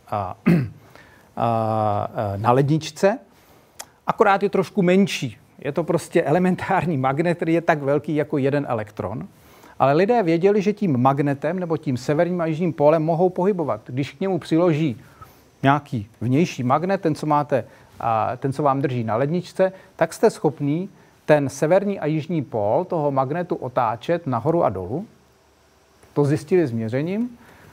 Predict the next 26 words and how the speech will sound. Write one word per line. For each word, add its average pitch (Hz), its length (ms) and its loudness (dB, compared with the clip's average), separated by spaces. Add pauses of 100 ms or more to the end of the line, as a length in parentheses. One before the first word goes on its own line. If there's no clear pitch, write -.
(280)
A 135 40 8
Einstein 233 680 2
se - 220 0
svými 226 320 -2
kolegy, 180 540 2
kteří 185 380 0
vymysleli 160 580 0
tu 139 100 -6
kvantovou 151 400 0
fyziku, 175 440 0
řekli, 165 280 0
no 160 120 2
to 214 220 2
je 247 160 2
totiž 214 500 -2
to, - 280 -4 (100)
že 143 200 0
vy 165 300 0 (160)
vlastně 147 540 -2
ten 165 240 0
elektron 165 560 -2
přepínáte 170 800 -4
z - 100 -10
té 127 180 2
horní 139 420 0
vlny, 170 380 0